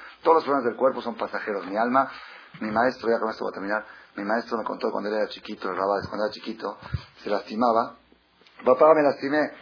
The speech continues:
Decía, "De Abor". En hebreo, "De Abor", ¿qué quiere decir Abor? Va a pasar. Cada cosa que conté, decía,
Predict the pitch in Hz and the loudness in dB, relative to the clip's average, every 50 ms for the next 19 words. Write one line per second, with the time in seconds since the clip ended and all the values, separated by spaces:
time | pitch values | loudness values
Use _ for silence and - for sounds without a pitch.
0 | - - _ - - 139 143 139 117 147 156 151 143 135 127 135 127 117 - - | -20 -20 _ -8 -4 -2 -2 0 2 6 8 10 10 10 10 8 6 6 4 -2
1 | - - - _ _ _ _ _ _ _ _ _ _ _ - _ _ - - - | -18 -20 -20 _ _ _ _ _ _ _ _ _ _ _ -20 _ _ -20 -20 -20
2 | _ - 107 95 92 101 107 104 95 92 90 104 110 104 95 95 92 - - - | _ -10 -6 -4 -2 -2 0 -2 -2 -2 -2 -2 0 0 0 -2 -2 -4 -6 -12
3 | 95 - 87 87 87 90 85 85 90 - - - - - - - - - - - | -12 -12 -10 -8 -6 -6 -6 -6 -8 -8 -10 -12 -14 -14 -12 -12 -12 -14 -14 -10
4 | - - - - 104 - - 101 - - - - 214 214 - - - - - - | -8 -4 -2 -2 -2 -2 -2 -4 -6 -6 -12 -20 -20 -20 -20 -20 -20 -20 -20 -20
5 | _ _ - - - - 151 175 175 170 170 156 170 156 147 135 131 127 120 - | _ _ -20 -20 -2 4 8 8 8 8 6 6 4 4 4 4 2 2 0 2
6 | 131 127 120 - 147 156 160 - | 2 0 2 4 6 6 6 6